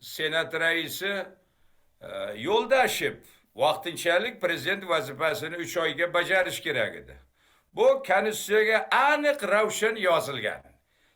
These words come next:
Lekin mana shunda ham Akmal Saidov chiqib aytdiki, e, prezident vazifasini vaqtincha bajarishni bosh vazirga Mirziyoyevga o'tishiga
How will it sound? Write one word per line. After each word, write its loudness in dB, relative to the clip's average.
Lekin -2
mana 0
shunda 0
ham 0
Akmal -2
Saidov -2
chiqib -4
aytdiki, -2
e, -8
prezident -2
vazifasini 0
vaqtincha 0
bajarishni 0
bosh 2
vazirga 0
Mirziyoyevga -2
o'tishiga 0